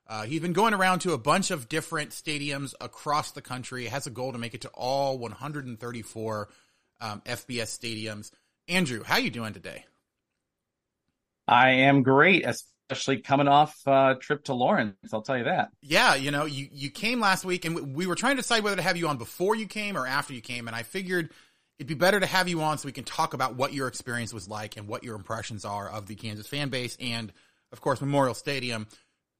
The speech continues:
Speaker 1: But right before it gets, you know, renovated, which they're starting after this,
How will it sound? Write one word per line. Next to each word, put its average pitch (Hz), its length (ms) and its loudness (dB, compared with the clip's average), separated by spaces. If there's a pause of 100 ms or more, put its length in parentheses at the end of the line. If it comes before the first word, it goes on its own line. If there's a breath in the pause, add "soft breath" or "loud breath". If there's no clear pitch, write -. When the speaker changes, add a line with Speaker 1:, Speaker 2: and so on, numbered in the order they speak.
(200)
Speaker 1:
But 165 80 0
right 175 240 8
before 165 320 2
it 143 60 -4
gets, - 300 -6
you 139 140 -4
know, 107 240 -6 (160)
renovated, 113 680 0
which 120 220 -8
they're 117 140 -4
starting 120 480 -2
after 127 360 0
this, 110 280 -6